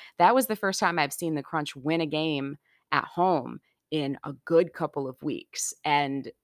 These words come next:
it was a great game to watch. Max Lagacé was really, really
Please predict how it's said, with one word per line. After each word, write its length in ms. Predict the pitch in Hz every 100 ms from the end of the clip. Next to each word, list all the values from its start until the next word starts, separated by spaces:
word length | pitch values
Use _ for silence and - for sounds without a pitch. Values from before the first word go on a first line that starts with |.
| _ _ _ _ _ -
it 120 | 160
was 180 | 175 151
a 40 |
great 320 | 151 156 143 -
game 220 | 147 147
to 120 | -
watch. 680 | 135 156 170 175 - - - - - -
Max 300 | 156 151 -
Lagacé 520 | 151 160 170 175 165
was 220 | 147 139 139
really, 560 | 139 160 160 160 156 151 135 131
really 580 | 151 147 151 151 151